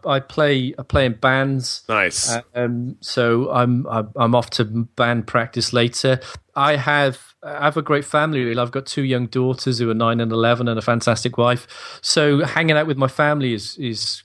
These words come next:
Speaker 1: good. I, I, I work out. The thing is, is that I, I love what I do. You know, I love
Speaker 2: Yeah.
Speaker 1: my work, but, you know, this is, this is my absolute passion. So I don't, I, I'm, I'm incredibly lucky, really,
Speaker 2: Mm.
Speaker 1: that even though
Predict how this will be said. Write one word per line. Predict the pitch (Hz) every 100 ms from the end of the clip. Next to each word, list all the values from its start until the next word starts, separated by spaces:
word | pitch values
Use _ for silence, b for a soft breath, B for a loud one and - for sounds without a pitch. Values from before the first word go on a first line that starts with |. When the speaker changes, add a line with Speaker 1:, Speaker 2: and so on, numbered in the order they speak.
| -
Speaker 1:
good. | 135 135 - B B _ 143
I, | 151 156
I, | 147 147 131 -
I | 139
work | 131 127 139 135
out. | 139 147 - - B B
The | 220
thing | 262 277
is, | 202 139
is | 180 160 135
that | 151 135
I, | 147 190 175 -
I | 170
love | 170 156 156 147
what | 156
I | 131
do. | 127 139 123 101 92
You | 127
know, | 127
I | 135
love | 135 143
Speaker 2:
Yeah. | 135
Speaker 1:
my | 120
work, | 107 107 -
but, | 143
you | 143
know, | 123 113
this | 120 139
is, | 139 123
this | - 143
is | 151
my | 139 135
absolute | 135 147 - 131 107
passion. | - 139 135 - 92 - B B -
So | - - 135 131 131 - B B
I | 143
don't, | 147 214 185 - B B B B
I, | 160 175
I'm, | 185 175
I'm | 185 185
incredibly | 202 185 175 - 190 175 156 165
lucky, | 151 156 151 - 110
really, | 92 95 101 123 127
Speaker 2:
Mm. |
Speaker 1:
that | 135 131 - -
even | 208 202 175
though | 151 151 147 143